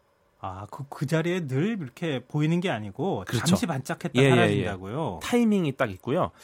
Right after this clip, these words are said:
Speaker 2: 어, 사실은 우리가 육안으로 보면 이게 별인지 위성인지 뭐 헷갈리는 것들이 많이 있어요. 저 같은
Speaker 1: 네.
Speaker 2: 경우도 이제 친구들이 "어, 지금 뭐, 형 이거 뭐야? 이거 왜 이렇게 밝아?"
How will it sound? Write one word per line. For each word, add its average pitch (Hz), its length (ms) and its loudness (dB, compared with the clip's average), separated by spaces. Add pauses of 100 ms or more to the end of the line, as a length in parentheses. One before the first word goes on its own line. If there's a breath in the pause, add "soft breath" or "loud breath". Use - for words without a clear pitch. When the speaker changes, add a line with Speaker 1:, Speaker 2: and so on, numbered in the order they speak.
(320 loud breath)
Speaker 2:
어, 113 560 2
사실은 220 340 4
우리가 135 220 6
육안으로 143 720 4
보면 104 480 0
이게 110 200 0
별인지 98 520 -2
위성인지 95 540 -4
뭐 101 80 -2
헷갈리는 175 300 2
것들이 123 140 0
많이 117 200 2
있어요. 95 380 -2
저 120 120 2
같은 165 160 4
Speaker 1:
네. 143 60 4
Speaker 2:
경우도 127 240 4
이제 101 80 0
친구들이 156 640 0 (760 soft breath)
"어, 131 200 2
지금 180 320 2
뭐, 147 280 6 (320)
형 233 200 6
이거 160 200 6
뭐야? 151 420 6 (440)
이거 147 320 4
왜 135 80 4
이렇게 160 160 4
밝아?" 135 480 2